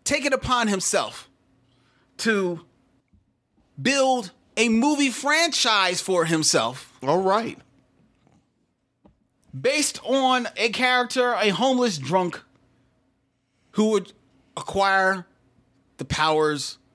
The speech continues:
Speaker 1: of Superman.
Speaker 2: Okay.
Speaker 1: Or so the film would have us believe.
Speaker 2: Yes.
Speaker 1: In fact,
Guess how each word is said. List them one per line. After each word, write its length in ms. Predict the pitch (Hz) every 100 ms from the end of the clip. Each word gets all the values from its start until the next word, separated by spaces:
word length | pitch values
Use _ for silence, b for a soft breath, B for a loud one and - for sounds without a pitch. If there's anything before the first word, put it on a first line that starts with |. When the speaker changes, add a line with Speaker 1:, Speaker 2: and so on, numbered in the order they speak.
| _ -
Speaker 1:
of 120 | 143
Superman. 720 | - 165 143 120 101 80 - _ _ -
Speaker 2:
Okay. 460 | 139 - 175 214 - _
Speaker 1:
Or 540 | - 254 247 247 214 175 _ _ _ _ _ _ _ _ _ _
so 540 | - - - 185 165 151
the 140 | 139
film 340 | 135 139 120
would 200 | 107 107
have 240 | - 123 104
us 120 | 98
believe. 540 | - 98 92 57 - - -
Speaker 2:
Yes. 540 | 110 98 - - - - _ - - - - - _ _ - -
Speaker 1:
In 100 | 131
fact, 500 | - 254 185 -